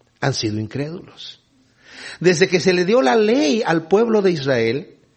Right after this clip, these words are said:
ellos dijeron, "Vamos a obedecer todo lo que has dicho, Moisés, que Dios ha dicho, lo vamos a hacer".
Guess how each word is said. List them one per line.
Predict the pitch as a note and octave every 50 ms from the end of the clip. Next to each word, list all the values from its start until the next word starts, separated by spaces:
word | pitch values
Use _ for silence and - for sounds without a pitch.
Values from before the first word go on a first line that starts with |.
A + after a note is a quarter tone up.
| _ _ _ _ _ _ _ -
ellos | - F#3+ G#3+ A#3+ A3+ F3
dijeron, | G3 F#3+ C3+ F#3+ G#3+ A#3+ A#3+ G3+ D3 B2 - - - _ _ _ - - - -
"Vamos | B2+ F3 G3+ G#3+ A3 G#3 -
a | G3+ F3+
obedecer | D#3+ D#3+ D3+ D3 D3 - - F3+ F3 - - - -
todo | - G#3 A3+ A#3+
lo | A#3 G#3+ -
que | - A3+
has | A3 G#3 F#3
dicho, | G3 A3 A3 - - A3 G#3
Moisés, | G3+ G3 G3 - - G#3 G#3+ G#3+ - - - - - - - -
que | - D3 C#3
Dios | C#3+ E3+ G3+ F#3+ -
ha | G3+ G3+
dicho, | G3+ G#3 G3 - - A#3+ B3 B3+ - -
lo | B2+ A2
vamos | A2 A2 A#2 A#2+ B2 A2+ A#2+
a | B2
hacer". | - - - F2+ -